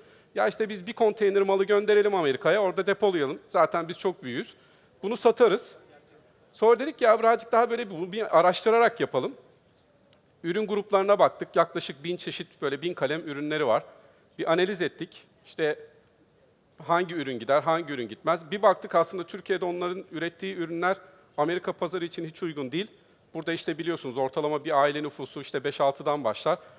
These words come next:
E, Amerika'da daha küçük aileler var. E, birkaç yüz parçalı yemek takımlarının Amerika pazarında gitmeyeceğini gördük. E, sonra bir baktık işte porselen dediğinizde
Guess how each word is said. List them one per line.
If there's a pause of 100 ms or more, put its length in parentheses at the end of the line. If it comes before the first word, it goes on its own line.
(120)
E,
Amerika'da
daha
küçük
aileler
var. (360)
E,
birkaç
yüz
parçalı (320)
yemek
takımlarının
Amerika
pazarında
gitmeyeceğini
gördük. (480)
E,
sonra
bir
baktık (200)
işte (480)
porselen
dediğinizde